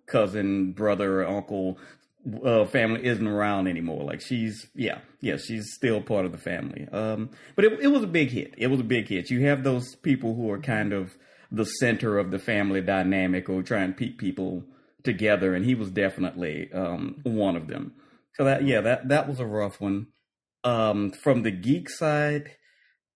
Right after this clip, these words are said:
at the risk of sounding like I'm trying to be a white knight,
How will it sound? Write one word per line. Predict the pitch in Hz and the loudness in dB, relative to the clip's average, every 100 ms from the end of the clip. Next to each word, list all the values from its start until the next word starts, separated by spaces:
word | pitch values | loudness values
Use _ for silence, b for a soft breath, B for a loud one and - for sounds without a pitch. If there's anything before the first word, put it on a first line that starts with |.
| _ _ 131 | _ _ -2
at | 120 | 0
the | 117 | 0
risk | 104 120 131 131 | 0 0 0 -2
of | 113 | 0
sounding | 131 113 110 | 0 2 0
like | 104 98 | 0 0
I'm | 107 | -2
trying | 95 107 95 | 0 0 0
to | |
be | 95 92 | 0 0
a | |
white | 87 90 95 92 | 0 0 0 0
knight, | 95 95 95 - | 0 0 0 -4